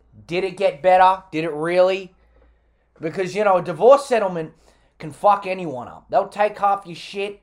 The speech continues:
you know. But, um, hey, the grass is not always greener, my friends. Anyway, uh, sorry for getting into, you know, every fucking, uh, North Shore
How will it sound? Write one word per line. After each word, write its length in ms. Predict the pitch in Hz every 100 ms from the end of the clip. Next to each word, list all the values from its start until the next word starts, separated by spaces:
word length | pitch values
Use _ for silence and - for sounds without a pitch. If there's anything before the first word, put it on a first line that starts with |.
| _
you 160 | 160
know. 340 | 185 185 196 196 _ _ _ _ _ _ _ _
But, 180 | - 226
um, 420 | 240 233 233 226 _ _ _ -
hey, 440 | 254 240 160 - _ _ _ _ _ _ _ _ _ _ _ _ _ _ 131
the 80 |
grass 380 | 139 180 214 220
is 100 | 214
not 160 | 208 214
always 300 | 208 202 151
greener, 320 | 160 180 160
my 140 | 135
friends. 360 | 123 139 135 127 -
Anyway, 600 | 202 202 160 147 160 165 _ _ _ 131
uh, 300 | 143 143 135 - _
sorry 440 | - 202 196 180
for 140 | -
getting 340 | 165 165 156 151
into, 260 | 147 151
you 120 | 139 143
know, 160 | 127 135
every 320 | 143 143 139
fucking, 520 | - 151 139 139 131
uh, 360 | 127 120 113 113
North 460 | 123 131 135 135 131
Shore 580 | - 143 139 127 120